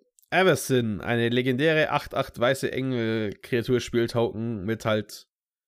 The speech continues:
Flying, Vigilance und Indestructible. Also eine Everson, aber nicht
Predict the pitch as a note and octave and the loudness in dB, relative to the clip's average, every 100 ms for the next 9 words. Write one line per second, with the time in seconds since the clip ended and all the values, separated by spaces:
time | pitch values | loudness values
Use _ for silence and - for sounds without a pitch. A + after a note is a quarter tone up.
0 | _ _ _ C3+ B2 C3 B2 A#2+ A#2+ A#2 | _ _ _ 4 6 6 4 0 0 0
1 | - A#2 F2 G#2 - D3 C#3 B2+ F#2 A1+ | 0 -2 -2 -4 -2 0 0 0 -4 -6
2 | - _ - G2+ G2+ G2+ G2 _ - _ | -10 _ -12 -8 -4 -4 -6 _ -20 _
3 | _ _ _ _ D3+ F3 D3+ A#2+ A#2 C3 | _ _ _ _ 6 8 6 4 2 2
4 | A2 - - G#2+ G#2 F#2 G#2+ A#2 C#3+ - | 0 -2 -4 -4 -2 -2 0 2 2 0
5 | - - - | -6 -10 -14